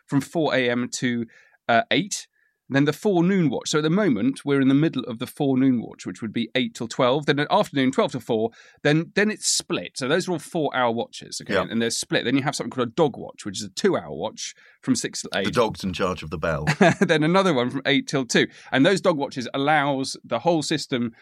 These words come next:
Speaker 1: to move around, which means that if you were doing the four A M, uh, till eight A M watch one night, then it changes and you don't have to do it the next night.
Speaker 2: Hmm.
Speaker 1: Now, basically what, what's important about this is that the whole structure of ship's time is revolved around these four-hour segments.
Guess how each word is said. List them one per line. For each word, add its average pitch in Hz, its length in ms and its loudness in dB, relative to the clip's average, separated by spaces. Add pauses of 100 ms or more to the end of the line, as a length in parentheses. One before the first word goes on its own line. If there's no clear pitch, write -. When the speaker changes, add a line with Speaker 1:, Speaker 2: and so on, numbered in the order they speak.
(140)
Speaker 1:
to 143 120 -2
move 135 220 6
around, 113 600 0 (140)
which 127 160 -8
means 127 240 2
that 120 120 -2
if 127 180 -4
you 131 100 2
were 123 80 0
doing 120 360 0
the 113 320 -2 (100)
four 165 320 0
A 123 160 4
M, 113 280 0 (440)
uh, 107 260 2 (340)
till - 180 -4
eight 123 200 0
A 113 120 2
M 107 100 0
watch 107 280 -4
one 117 180 0
night, 95 240 -6
then 110 140 -6
it - 100 -10
changes 101 340 -4
and 110 60 -2
you 98 60 -4
don't 101 160 -4
have 98 100 -8
to 98 60 -16
do 104 120 -6
it - 80 -8
the 98 80 -10
next - 280 -10
night. 85 220 -10 (440)
Speaker 2:
Hmm. 131 200 -6 (260)
Speaker 1:
Now, 151 160 2 (540)
basically 180 360 0
what, 135 220 -2
what's 147 240 -4
important 127 320 2
about 110 220 2
this 113 340 -2
is 123 160 -4
that - 220 -4
the 117 80 -2
whole 151 180 2
structure - 600 -2
of 104 100 -2
ship's - 320 -6
time 110 360 -2
is 104 220 -8
revolved 117 460 0
around 110 260 0
these 110 160 -4
four-hour 107 540 -4
segments. - 720 -6